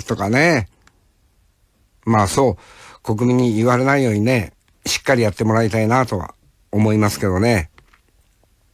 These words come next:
次の曲は、これ誕生日なんですよね。鹿内隆さん、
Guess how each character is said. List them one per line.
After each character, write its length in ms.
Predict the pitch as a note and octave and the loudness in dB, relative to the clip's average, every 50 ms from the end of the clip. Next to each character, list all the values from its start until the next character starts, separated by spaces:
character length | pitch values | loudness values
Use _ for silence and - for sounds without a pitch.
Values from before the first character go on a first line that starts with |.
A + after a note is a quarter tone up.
| _ _ _ _ - - - _ _ _ _ _ - | _ _ _ _ -20 -20 -20 _ _ _ _ _ -8
次 240 | - F3 F3+ F3 | -2 0 2 2
の 120 | D3 B2+ A2 | 4 2 0
曲 260 | - G2 E2+ E2+ F#2+ | 0 -4 -6 -4 -2
は、 280 | G2 G2+ G2+ E2 C#2 - _ _ _ _ _ _ _ _ _ _ _ _ _ _ _ _ _ _ _ _ _ _ _ - | -2 0 0 -2 -4 -6 _ _ _ _ _ _ _ _ _ _ _ _ _ _ _ _ _ _ _ _ _ _ _ -6
こ 80 | A#2 | -4
れ 60 | A2 | -4
誕 320 | G2 - A#2+ A#2+ B2+ B2+ A#2+ | -2 0 0 2 2 2 2
生 200 | A#2 A#2 A#2 G#2 | 2 2 0 0
日 120 | F#2 G2 | 0 -2
な 100 | F2 D#2+ | -4 -4
ん 80 | D2+ D2+ | -6 -8
で 80 | D2+ | -10
す 100 | D2 D#2 | -10 -8
よ 80 | F2+ F2+ | -6 -4
ね。 260 | G2+ C3 D#3 F3+ E3+ _ - - _ _ _ _ _ _ _ _ _ - - A#2 - - | 0 0 0 0 -2 _ -14 -20 _ _ _ _ _ _ _ _ _ -14 -10 -6 -2 0
鹿 80 | D#3+ | 0
内 200 | C#3+ A2+ - - | 0 0 -2 -4
隆 340 | - B2 A#2+ B2+ A#2 G2 - | -4 -4 -2 -2 -2 -2 -2
さ 140 | - - E2 | -4 -6 -8
ん、 160 | D#2 - - | -8 -10 -14